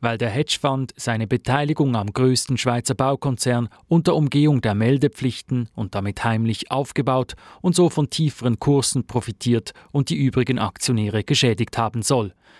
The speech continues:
Zu diesem Schluss kommt die E B K und reicht beim eidgenössischen Finanzdepartement eine Strafanzeige ein. Während Implenia die jüngste Wende im Übernahmekampf mit großer Befriedigung zur Kenntnis nimmt und nun,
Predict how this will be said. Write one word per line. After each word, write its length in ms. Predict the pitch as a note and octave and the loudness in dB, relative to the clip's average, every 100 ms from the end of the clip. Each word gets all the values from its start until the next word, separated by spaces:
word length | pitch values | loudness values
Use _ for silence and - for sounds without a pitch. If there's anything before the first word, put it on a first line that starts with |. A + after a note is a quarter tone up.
| _ | _
Zu 140 | - A#2+ | -8 -4
diesem 280 | A2+ A#2 G#2+ | -2 -2 0
Schluss 360 | D3 D#3+ - _ - | 2 2 -2 _ -4
kommt 260 | C#3+ C3 | -2 -2
die 140 | D3+ C#3+ | -2 2
E 80 | D#3 | 2
B 140 | E3 | 2
K 260 | D#3 D#3 - _ | 2 0 -2 _
und 220 | - D#3+ B2+ | -4 -2 0
reicht 280 | B2+ - | -2 -4
beim 140 | A2+ G#2+ | -6 -4
eidgenössischen 680 | G#2+ - A2+ G#2+ B2 - G#2 | -4 -4 -4 -2 -2 -2 -2
Finanzdepartement 1080 | B2 C3 C#3 - A#2+ A#2 - A2 G2+ - - | 0 0 0 -2 -2 -2 -2 -4 -6 -6 -4
eine 160 | C3+ D3+ | -2 -2
Strafanzeige 880 | - A2+ - A#2 F#2 A2 G2+ C3 A#2+ | -2 -4 -4 -8 -4 -4 -2 -2 -2
ein. 240 | A2 F#2+ _ _ _ - _ - | -4 -8 _ _ _ -20 _ -4
Während 360 | B2 A2+ A#2 - | -2 0 -2 0
Implenia 680 | C#3+ C3+ D3 E3 E3 D3 | 0 2 2 4 4 2
die 260 | - A#2 - | 0 -4 -2
jüngste 460 | C3 C#3 - C3+ A#2+ | 0 0 0 0 2
Wende 320 | C3+ D#3 C#3 | 2 2 2
im 120 | A#2 | 2
Übernahmekampf 920 | C#3+ D3+ C#3 A2+ A2+ - A2+ G#2+ - | 0 2 2 0 -2 -2 -2 -2 -6
mit 200 | G#2+ - | -6 -2
großer 340 | B2 B2+ - | 0 0 -2
Befriedigung 640 | G#2 A2+ C3+ D#3 C#3+ C3+ A2+ | -4 -4 -2 -2 0 0 0
zur 180 | - - | -2 -2
Kenntnis 440 | C#3+ - D#3 - | 0 2 0 2
nimmt 340 | D3 D#3 - | 2 2 0
und 320 | A2+ G2 F#2+ - | -4 -4 -6 0
nun, 300 | B2+ C#3+ | 2 4